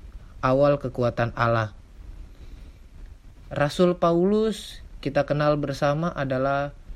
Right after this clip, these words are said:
rasul dengan prestasi yang melebihi para murid-murid Yesus.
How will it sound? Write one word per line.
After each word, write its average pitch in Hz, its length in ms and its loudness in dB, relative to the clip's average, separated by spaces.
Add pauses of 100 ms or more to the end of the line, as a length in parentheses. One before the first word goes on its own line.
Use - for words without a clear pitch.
(140)
rasul 185 800 4 (640)
dengan 147 400 -2
prestasi 156 880 0 (240)
yang 135 320 0
melebihi 135 560 2
para 139 560 0 (160)
murid-murid 131 640 -2
Yesus. 139 560 -2